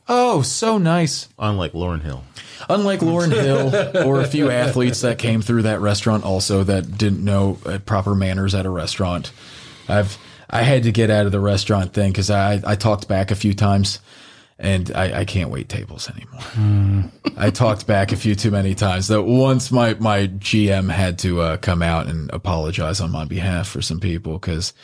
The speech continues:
Speaker 1: they were not. And mind you, I'm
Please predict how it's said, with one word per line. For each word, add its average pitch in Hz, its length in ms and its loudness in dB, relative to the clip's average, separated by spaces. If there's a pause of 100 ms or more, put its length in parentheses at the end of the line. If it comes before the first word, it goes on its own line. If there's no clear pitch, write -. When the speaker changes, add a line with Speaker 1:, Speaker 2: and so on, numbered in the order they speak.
(640)
Speaker 1:
they 101 180 4
were 95 480 0 (1080)
not. 110 760 0 (1000)
And 160 140 2
mind 175 240 2
you, 127 160 4
I'm 135 380 0